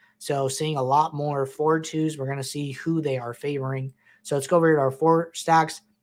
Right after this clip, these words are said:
seeing twenty-eight percent Cleveland to twelve percent Cincinnati, and fifteen percent Cleveland, five stacks to three percent Cincinnati. So, you know, uh,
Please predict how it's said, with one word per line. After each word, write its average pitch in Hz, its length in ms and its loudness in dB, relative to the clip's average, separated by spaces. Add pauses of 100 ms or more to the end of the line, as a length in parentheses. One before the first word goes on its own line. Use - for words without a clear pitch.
(160)
seeing 147 380 -4
twenty-eight 165 500 0
percent 147 400 -4
Cleveland 147 600 -6 (180)
to 135 440 -2 (220)
twelve 151 320 4
percent 135 380 -4
Cincinnati, 135 800 -4 (420)
and 131 260 2
fifteen 156 320 2
percent 143 360 -4
Cleveland, 143 420 0
five 135 220 4
stacks 135 340 -2
to 127 140 -4
three 139 220 -4
percent 135 380 -6
Cincinnati. 131 640 -4 (220)
So, 160 440 6
you 160 140 2
know, 147 280 4 (220)
uh, 135 280 8